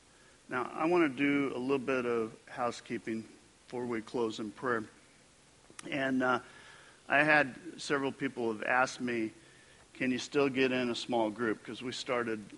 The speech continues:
last week. And yes, you can. In fact, uh,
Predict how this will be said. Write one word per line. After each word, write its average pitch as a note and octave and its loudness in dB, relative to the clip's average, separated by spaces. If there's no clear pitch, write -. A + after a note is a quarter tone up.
last A2+ -2
week. B2 0
And B2 0
yes, D3+ 4
you C3+ -4
can. A2 2
In B2 -6
fact, - 2
uh, A#2 2